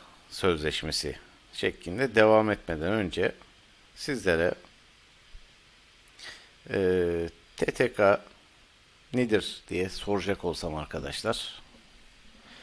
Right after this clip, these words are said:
e, T T K nedir'in bir cevabını alabilir miyim sizden? Slide yükledim. Ee, soruya cevap verelim. T T K nedir?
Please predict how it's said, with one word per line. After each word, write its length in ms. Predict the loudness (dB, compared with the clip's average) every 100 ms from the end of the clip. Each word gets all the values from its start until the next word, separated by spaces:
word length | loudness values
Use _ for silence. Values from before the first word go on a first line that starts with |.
| -20 -20 -10 -2
e, 260 | 0 0 0
T 180 | -2 0
T 180 | -2 2
K 220 | 2 2
nedir'in 440 | -2 -4 -6 -8
bir 180 | -6 -8 -6
cevabını 440 | 0 0 0 -4
alabilir 360 | 0 -2 -2 -8
miyim 200 | -8 -12
sizden? 320 | -14 -12 -12 -14 -18 -20 -20 -20 -20 -20 -20 -20 -20 -20 -20 -20 -20 -20 -20 -20 -20 -20 -20 -20 -20 -20 -20 -20 -20 -20 -20 -20 -20 -20 -20 -20 -20 -20 -20 -20 -20 -20 -20 -20 -20 -20 -20 -20 -20
Slide 300 | -2 2 2 0
yükledim. 440 | -12 -8 -6 -6 -8 -20 -20 -20 -20 -20 -20 -20 -20 -20 -20 -20 -8 0
Ee, 440 | 2 2 2 0
soruya 340 | 2 4 6 6
cevap 320 | 4 2 2
verelim. 320 | 0 0 -4 -8 -20 -20 -4
T 160 | 2 4
T 180 | 4 4
K 200 | 2 2
nedir? 280 | -2 -4